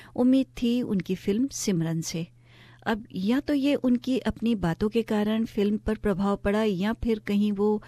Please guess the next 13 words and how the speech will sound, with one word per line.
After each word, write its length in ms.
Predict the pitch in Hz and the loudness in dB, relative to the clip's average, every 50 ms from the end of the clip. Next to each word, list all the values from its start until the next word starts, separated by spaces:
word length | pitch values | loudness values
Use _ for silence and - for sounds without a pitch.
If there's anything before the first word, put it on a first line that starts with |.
| - - - - - - | -18 -20 -20 -18 -8 -2
किरदार 460 | 185 185 175 156 170 175 175 190 185 | 0 0 2 2 2 2 2 2 2
ही 240 | 175 - 202 247 269 | 0 2 4 4 6
लोगों 320 | 262 233 233 226 240 240 | 6 6 4 4 4 0
के 160 | 226 - 240 214 | 2 2 0 2
गले 260 | 208 208 208 226 226 | 4 4 4 4 4
नहीं 280 | 220 220 220 226 233 | 4 4 4 4 4
उतरा, 340 | 233 220 - - 226 240 262 - - - - - | 2 2 0 -2 -2 -2 -4 -6 -10 -20 -14 -8
ये 400 | - 190 185 208 226 233 240 254 - - - - - | -6 -2 2 4 4 4 4 2 -2 -6 -20 -18 -10
समीक्षकों 720 | - - 202 185 185 196 - - - 214 190 - 196 190 | -2 2 2 4 4 2 2 0 0 0 0 0 0 -2
की 200 | 180 - 202 214 | -2 0 0 -2
अलग-अलग 600 | - - - 196 170 175 165 160 165 170 185 196 226 | 0 0 0 0 0 0 0 0 0 0 0 0 0
राय 240 | 185 165 151 165 | 0 0 0 0
रही। 400 | 165 170 165 156 170 170 170 - | 0 -2 -2 -4 -4 -6 -8 -8